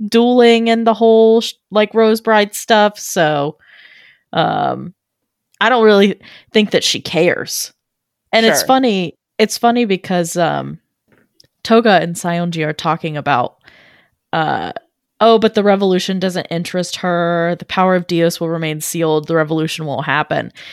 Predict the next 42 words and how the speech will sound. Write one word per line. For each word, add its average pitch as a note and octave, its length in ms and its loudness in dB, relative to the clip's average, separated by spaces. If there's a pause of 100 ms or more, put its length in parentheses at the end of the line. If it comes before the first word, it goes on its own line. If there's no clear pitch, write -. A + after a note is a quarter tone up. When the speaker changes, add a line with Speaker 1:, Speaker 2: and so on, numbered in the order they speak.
(140)
Speaker 1:
And G#3+ 140 0
it's G3+ 140 -2
like, F#3+ 260 2
"Buddy, C#4+ 220 4
you F#4+ 160 6
have F#3 240 2
no F3+ 260 4
idea." E3+ 500 2
<laughs> - 60 -4 (1900)
She F#4 300 0
could F#4+ 180 -2
not A#3 380 0
be G#3+ 160 2
less G#3 540 4
interested F3+ 560 0
in D#3+ 120 0
this D#3+ 140 -6
stuff - 260 -4
right D#3 200 -2
now. D3+ 260 0
And F#3+ 120 -2
it's F#3+ 180 -6
not A#3 300 0
just A3+ 200 -4
because F#3 840 -2
of F3 140 -6
what E3 200 -2
y'all A#3 380 2
think, C#3 360 -6 (160)
which E3+ 260 -8
is D#3+ 320 -6 (380)
her A3 180 2
being F#3 280 0
in F3 120 -4
love D#3+ 160 -2
with E3+ 160 -6
Akio C#3+ 500 -4
as D3 140 -8
a C3 60 -10
per-, - 340 -4
a F3 100 4
man A3 540 2